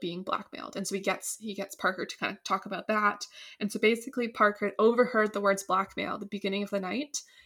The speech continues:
and then throughout the rest of the night had kept trying to come back to the door to listen in,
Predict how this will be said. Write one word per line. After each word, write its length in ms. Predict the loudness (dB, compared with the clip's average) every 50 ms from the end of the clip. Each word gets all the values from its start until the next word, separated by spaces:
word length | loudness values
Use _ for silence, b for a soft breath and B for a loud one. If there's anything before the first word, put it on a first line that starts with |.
| b b b
and 140 | 0 2 4
then 160 | 4 2 2
throughout 400 | 0 -4 -4 0 2 2 2 0
the 80 | -2 -4
rest 380 | 0 2 2 2 2 0 -2 -2
of 120 | -2 -2
the 80 | -2 -2
night 280 | -2 0 -2 -2 -2
had 160 | -2 -4 -4 -4 _ _ -10
kept 400 | -6 -6 -6 -4 -4 -6 -6 -4
trying 420 | -2 0 0 0 0 -2 -4 -6
to 120 | -8 -10 -10
come 240 | -6 -4 -4 -2 0
back 280 | 0 0 0 0 -2 -12
to 100 | -10 -10
the 80 | -8
door 260 | -6 -4 -4 -2 -4
to 160 | -4 -6 -6 -6
listen 300 | -6 -6 -6 -6 -6 -4
in, 260 | -4 -2 -2 -4